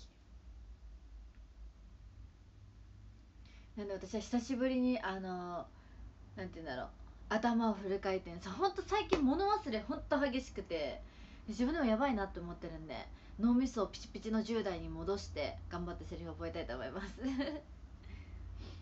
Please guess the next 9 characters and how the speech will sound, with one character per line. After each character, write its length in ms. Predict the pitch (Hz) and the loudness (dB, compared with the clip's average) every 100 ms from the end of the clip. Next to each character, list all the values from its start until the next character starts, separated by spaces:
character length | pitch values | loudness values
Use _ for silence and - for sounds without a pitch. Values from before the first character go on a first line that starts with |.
| - - - - - - - - - - - - - - | -10 -10 -12 -12 -14 -16 -14 -14 -14 -12 -12 -10 -10 -2
今 120 | 202 | 0
日 60 | 170 | 0
は 120 | - | 0
お 80 | 202 | -2
稽 340 | 208 359 320 - | 2 4 4 0
古 100 | - - | -6 -6
な 120 | 180 | -4
ん 100 | 165 | -4
で 160 | 151 143 | -4 -6